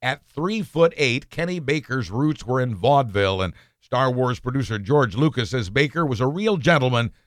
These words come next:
who always made people laugh. The Twentieth Century Fox Twitter account called him the heart and soul of R two D two.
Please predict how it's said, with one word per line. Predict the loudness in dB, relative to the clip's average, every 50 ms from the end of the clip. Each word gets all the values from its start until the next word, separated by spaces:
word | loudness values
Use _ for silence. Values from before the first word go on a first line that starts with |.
| _ _
who | -6 -2 0
always | 0 2 2 0 -2 -2
made | -2 -2 -2 -2
people | -2 -4 -2 -2 0 0
laugh. | 2 2 2 2 2 2 0 -2 -4 _ _ _ _ _ _ _ _ _ _
The | -20
Twentieth | -10 _ -4 -4 -2 -2 -2 -2
Century | -2 -2 -4 -4 -2 -2 -4 -2
Fox | 0 0 0 0 0 -2 -2
Twitter | -2 -2 0 0 0
account | 0 0 -2 -2 -2 -2 -2
called | -2 -2 0 0 0
him | -2 -2 -4 -6 _ _ _ _
the | -4 0
heart | 2 2 2 2 0
and | -2 -4 -4
soul | -2 0 2 4 4 2 2 -2 -6 _ _
of | -4 -4 -2
R | 0 2 2 2
two | 0 -2 -4 -4 -4
D | -2 -4 -6 -6
two. | -6 -10 -10 -10 -10 -14